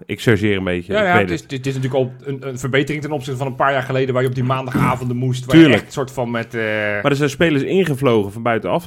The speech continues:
Speaker 1: Zo'n Sondre Skoken, eh, die kan iedere week onder een bal doorduiken, maar die heeft natuurlijk ook wel de wens... Ja, ik moet gewoon zo snel mogelijk, zo goed mogelijk worden... zodat ik zo snel mogelijk hier weg kan uit het team.
Speaker 2: Ja.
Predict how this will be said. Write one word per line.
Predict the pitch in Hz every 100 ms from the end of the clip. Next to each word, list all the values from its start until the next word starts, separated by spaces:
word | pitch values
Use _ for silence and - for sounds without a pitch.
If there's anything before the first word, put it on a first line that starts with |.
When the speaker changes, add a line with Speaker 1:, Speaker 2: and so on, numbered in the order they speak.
| -
Speaker 1:
Zo'n | - 143
Sondre | 156 151 139
Skoken, | 127 180 180 110 110 123 -
eh, | - 107 110 110
die | 82 120
kan | 120 135
iedere | 131 135
week | 131 127 127
onder | - 127
een | 120
bal | 143
doorduiken, | 156 120 113 110 131
maar | 139
die | 143
heeft | 135
natuurlijk | 131 131 -
ook | 180
wel | 156
de | 117
wens... | 107 113 170 - - _ _ _ _ _ _
Ja, | 98 -
ik | - 110
moet | 113
gewoon | - 113 110 101
zo | 117
snel | 104 135 127
mogelijk, | 113 101
zo | 113
goed | 101 170
mogelijk | 127 107 104 -
worden... | 98 104 127
zodat | 127 127 127
ik | 113 - - _ _
zo | 127
snel | 170 151
mogelijk | 135 120 113 113
hier | 131 123
weg | 160 175
kan | 120 110 113
uit | 127
het | 110 -
team. | 110 143 -
Speaker 2:
Ja. | 147 92